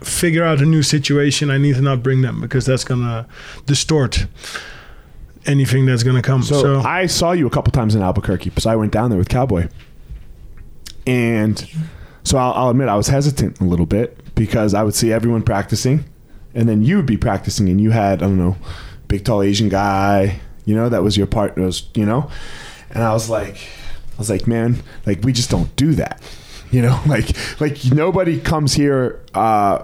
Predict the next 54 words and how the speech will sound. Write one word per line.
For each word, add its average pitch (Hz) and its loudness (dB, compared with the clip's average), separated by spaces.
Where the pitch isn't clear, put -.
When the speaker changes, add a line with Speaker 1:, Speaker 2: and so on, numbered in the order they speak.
Speaker 2:
with 117 2
us 120 0
for 117 0
a 87 0
camp, - -2
like, 104 0
in, 95 0
like, 85 0
ha-, 101 0
does 113 0
their 110 2
own 95 2
camp. - -2
And 101 0
I - 4
was 107 0
like, 104 0
I 92 0
mean, 92 2
like, 85 -2
and 104 2
we 139 2
all 120 0
talked 156 0
about 85 0
it, - 0
and 95 2
we 104 2
were 101 2
like, 82 -2
"Yeah, 170 2
man, 135 4
he 160 0
can 139 0
come, 170 0
and 127 4
he 135 4
can, 135 -2
we 131 2
can 127 0
see 156 0
how 143 2
this 127 0
works." 170 0
But 120 0
from 131 2
what 131 4
I've 156 0
heard 165 2
and 156 2
what 143 4
I've 131 0
seen, 196 2
like, 135 0